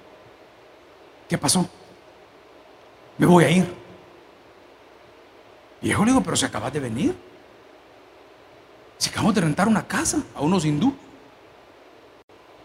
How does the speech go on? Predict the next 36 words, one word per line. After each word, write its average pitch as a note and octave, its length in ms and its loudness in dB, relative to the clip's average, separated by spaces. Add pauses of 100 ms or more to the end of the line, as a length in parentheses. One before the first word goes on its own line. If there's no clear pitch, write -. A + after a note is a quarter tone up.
(420)
¿Cómo - 160 -4
que A3 120 4
te G#3 100 0
vas E3 180 4
a D3+ 80 2
ir?". B3+ 240 4 (2250)
"No, D#3+ 140 6
hombre, D3+ 160 -2
gordo, D3+ 300 2
mírame, D#3+ 400 2
no G3+ 100 6
me A3 80 4
preguntes, F#3 560 4
hombre". C#3 200 -6 (760)
"No, A2+ 120 -6
pero C#3+ 160 2
decime, D3+ 480 6
pues, G3 180 2
si E3 60 2
yo D#3+ 80 4
aquí F3+ 160 0
me E3 80 2
voy D#3+ 100 4
a D3 60 0
quedar D#3+ 240 2
con D#3+ 100 -2
mi D3 60 0
hermana D#3+ 260 4
y D#3+ 60 -6
con E3+ 100 -2
mi D#3 80 -2
sobrina, A#3+ 420 2
¿qué F#3+ 120 0
querés F3 260 2
que B3+ 100 4
haga?". C#4 300 0